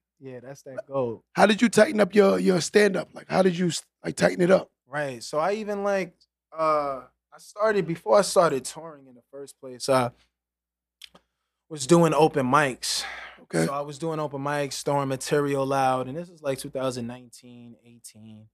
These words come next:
Speaker 1: And I would then start doing, like, s-, uh, small spots that's,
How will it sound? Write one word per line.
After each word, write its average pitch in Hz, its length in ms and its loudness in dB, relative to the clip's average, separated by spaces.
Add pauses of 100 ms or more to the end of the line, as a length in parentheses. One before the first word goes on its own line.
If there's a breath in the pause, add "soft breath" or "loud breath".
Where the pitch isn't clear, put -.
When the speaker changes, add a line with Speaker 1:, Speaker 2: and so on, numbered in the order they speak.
(760)
Speaker 1:
And 143 840 4
I 139 100 8
would 139 300 4 (280)
then 175 220 8
start 147 380 4
doing, 147 360 4
like, 135 280 4
s-, - 420 -4
uh, 127 220 4
small 147 380 4
spots 160 540 4
that's, 131 240 0